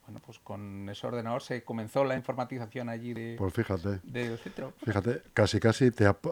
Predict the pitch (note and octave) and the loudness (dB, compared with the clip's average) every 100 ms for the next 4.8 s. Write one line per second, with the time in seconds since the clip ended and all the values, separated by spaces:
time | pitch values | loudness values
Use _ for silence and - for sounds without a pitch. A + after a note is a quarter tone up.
0 | C#3+ G2+ G#2 - G2 G2+ - A2 - A2 | 2 4 4 0 2 2 4 2 2 4
1 | A2 A#2+ C3 - - - B2+ F#2+ F#2 F2+ | 8 10 8 4 -16 -16 -6 -2 -2 -2
2 | F2+ F#2 G2 F#2+ B2 C3+ A#2+ C3 A2+ F#2+ | -2 0 0 4 2 2 0 0 2 2
3 | G#2+ G2 F#2+ F2+ A2 - _ _ _ _ | 2 0 -2 -2 -6 -8 _ _ _ _
4 | _ _ _ _ _ _ - | _ _ _ _ _ _ -12